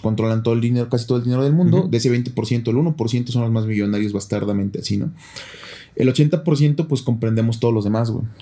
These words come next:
Speaker 1: Todos los demás. Y, y ese ochenta por ciento que se vuelve un cien por ciento, que se vuelve un todo,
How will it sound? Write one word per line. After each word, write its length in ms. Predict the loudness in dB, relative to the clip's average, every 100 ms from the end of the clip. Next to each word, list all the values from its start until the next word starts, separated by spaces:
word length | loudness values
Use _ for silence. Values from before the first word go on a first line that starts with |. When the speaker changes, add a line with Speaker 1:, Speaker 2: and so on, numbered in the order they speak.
| 2
Speaker 1:
Todos 320 | 4 4 2
los 100 | 0
demás. 320 | -2 -4 -4
Y, 320 | -2 -2 0
y 60 | -2
ese 140 | -2
ochenta 320 | -2 -2 -4 -4
por 160 | -4
ciento 360 | 0 -2 -2 -4
que 280 | -4 -4 -2
se 80 |
vuelve 220 | 0 2 0
un 100 | 0
cien 180 | 0
por 140 | 0 0
ciento, 260 | 0 -2
que 60 | -6
se 60 | -4
vuelve 200 | -2 -2
un 120 | 0
todo, 320 | 0 0 -4